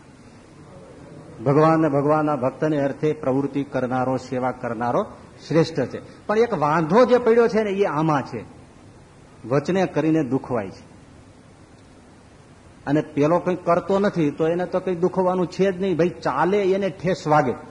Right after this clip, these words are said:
ન ચાલે એને ક્યાં ઠેસ વાગવાની છે? પણ ચાલે, ઠેસ વાગે છતાં ચાલે તો ક્યાંક પહોંચે.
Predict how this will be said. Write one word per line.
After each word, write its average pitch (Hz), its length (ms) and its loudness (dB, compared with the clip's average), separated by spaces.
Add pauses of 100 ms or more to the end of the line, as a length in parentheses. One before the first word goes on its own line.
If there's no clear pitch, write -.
(720)
ન 160 220 6
ચાલે 214 340 2
એને 190 240 2
ક્યાં 208 180 -2
ઠેસ 180 280 -2
વાગવાની 180 420 2
છે? - 420 -10
પણ 202 140 2
ચાલે, 196 800 2 (260)
ઠેસ 208 260 2
વાગે 185 560 4 (420)
છતાં 214 320 2
ચાલે 196 420 2 (240)
તો 190 100 0
ક્યાંક 196 320 -4 (120)
પહોંચે. 190 320 2